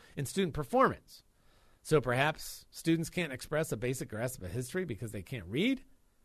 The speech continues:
Reassuring, isn't it? The Biden administration Education Secretary Miguel A. Cardoza, which,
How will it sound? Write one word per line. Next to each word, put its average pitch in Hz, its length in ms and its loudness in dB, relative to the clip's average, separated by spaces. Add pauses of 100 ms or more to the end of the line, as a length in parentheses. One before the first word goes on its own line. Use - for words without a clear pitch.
(560)
Reassuring, 123 600 2 (320)
isn't 123 240 -2
it? 240 180 0 (800)
The 143 100 0
Biden 208 220 6
administration 147 580 -2
Education 135 500 -4
Secretary 110 480 -4
Miguel 113 720 0
A. 123 240 0
Cardoza, 101 640 -6 (920)
which, - 500 -6